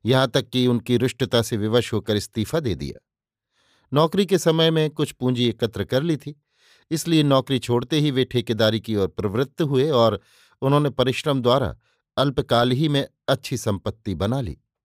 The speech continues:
इस समय उनकी आय चार पाँच सौ मासिक से कम न थी। उन्होंने कुछ ऐसी अनुभवशालिनी बुद्धि पाई थी कि जिस कार्य में हाथ डालते, उसमें लाभ छोड़ हानि न होती थी। मुंशी संजीवन लाल का कुटुंब बड़ा न था।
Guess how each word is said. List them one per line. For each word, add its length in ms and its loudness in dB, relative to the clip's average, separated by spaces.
इस 120 0
समय 280 4
उनकी 360 2
आय 280 2
चार 260 2
पाँच 320 0
सौ 180 -6
मासिक 400 -2
से 120 -12
कम 240 -2
न 40 -4
थी। 260 -14
उन्होंने 280 4
कुछ 260 -4
ऐसी 280 0
अनुभवशालिनी 760 0
बुद्धि 320 -6
पाई 260 -2
थी 280 -10
कि 80 0
जिस 220 -2
कार्य 320 0
में 140 0
हाथ 340 0
डालते, 460 -4
उसमें 280 0
लाभ 400 2
छोड़ 340 -2
हानि 380 -2
न 40 -2
होती 360 -6
थी। 260 -20
मुंशी 260 4
संजीवन 460 2
लाल 240 2
का 220 0
कुटुंब 400 -2
बड़ा 260 2
न 120 -2
था। 240 -18